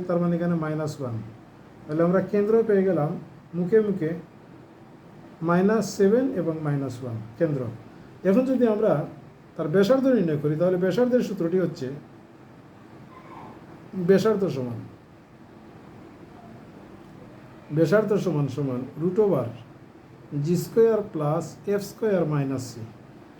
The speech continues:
দেখেন তো এখানে জি এর মান সেভেন, মাইনাস সেভেন, তার মানে এখানে হবে ঊনপঞ্চাশ প্লাস মাইনাস ওয়ান স্কয়ার, তো এখানে হবে ওয়ান, আহ, মাইনাস c, c হবে চৌত্রিশ। তাহলে ঊনপঞ্চাশ এক, পঞ্চাশ,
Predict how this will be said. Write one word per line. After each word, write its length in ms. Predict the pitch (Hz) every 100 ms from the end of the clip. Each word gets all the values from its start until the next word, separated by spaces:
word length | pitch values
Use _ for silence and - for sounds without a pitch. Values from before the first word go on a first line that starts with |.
| - - - -
দেখেন 220 | 170 196 196
তো 60 | 180
এখানে 300 | 151 160 156 - 151
জি 120 | 170 190
এর 100 | 220
মান 120 | 214 226 -
সেভেন, 440 | - 196 175 143 110 - - - - 160
মাইনাস 260 | 180 196 -
সেভেন, 200 | 147 135 139
তার 120 | 165
মানে 120 | 190 196
এখানে 200 | 190 196 180
হবে 140 | 185 180
ঊনপঞ্চাশ 560 | 175 170 185 170 170 175 - - - - - - -
প্লাস 320 | 165 180 196 - -
মাইনাস 420 | 180 165 185 196 196
ওয়ান 140 | 180 175 151 190
স্কয়ার, 260 | - 190 175 180
তো 40 | 170
এখানে 200 | 185 180
হবে 180 | 175 180 160
ওয়ান, 240 | 156 165 202
আহ, 1120 | - - - - - - - - 165 156 147 151
মাইনাস 320 | 170 185 190 -
c, 20 | 156 147
c 20 | 165 160
হবে 180 | 175 170
চৌত্রিশ। 520 | 170 147 139 127 117 - - - - - - - - - - -
তাহলে 180 | 160 175
ঊনপঞ্চাশ 640 | 185 196 208 202 196 190
এক, 160 | 185 185 - - - - -
পঞ্চাশ, 380 | 170 165 175 180